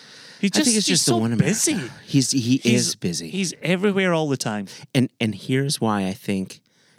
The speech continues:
Speaker 2: here's where a picture says a thousand words. Because he is everywhere all the time, even if our listeners don't read, they're gonna see that face 'cause he's ubiquitous.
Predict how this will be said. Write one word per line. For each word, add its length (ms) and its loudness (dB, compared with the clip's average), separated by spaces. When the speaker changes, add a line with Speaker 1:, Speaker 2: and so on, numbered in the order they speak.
Speaker 2:
here's 300 -4
where 140 0
a 80 -4
picture 540 -6
says 280 -6
a 60 -10
thousand 460 -6
words. 420 -8
Because 380 0
he 180 0
is 240 0
everywhere 600 -2
all 180 -4
the 120 -4
time, 420 -4
even 200 -2
if 300 -6
our 120 0
listeners 520 -2
don't 240 -4
read, 320 -2
they're 120 -4
gonna 180 0
see 300 0
that 240 0
face 580 -2
'cause 200 -4
he's 260 -2
ubiquitous. 880 0